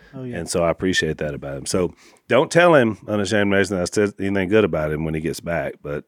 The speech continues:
Speaker 2: I'll just tell you that I respect him. He's my younger brother, but I really respect his, his, um, diligence and study in scripture. So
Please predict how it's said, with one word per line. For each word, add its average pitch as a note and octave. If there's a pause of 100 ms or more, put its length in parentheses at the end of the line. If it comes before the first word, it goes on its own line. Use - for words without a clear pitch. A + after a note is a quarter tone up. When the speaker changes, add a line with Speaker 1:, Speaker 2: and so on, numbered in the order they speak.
(160)
Speaker 2:
I'll F2
just F2
tell F2+
you D2+ (400)
that E2
I D#2+
respect D2+
him. -
He's F#2+
my F#2
younger G2+
brother, F2+
but D#2
I F2
really F2+
respect D#2
his, E2 (580)
his, D#2+
um, C#2+
diligence D#2+
and C#2+
study D#2+
in C#2+
scripture. D2
So C#2+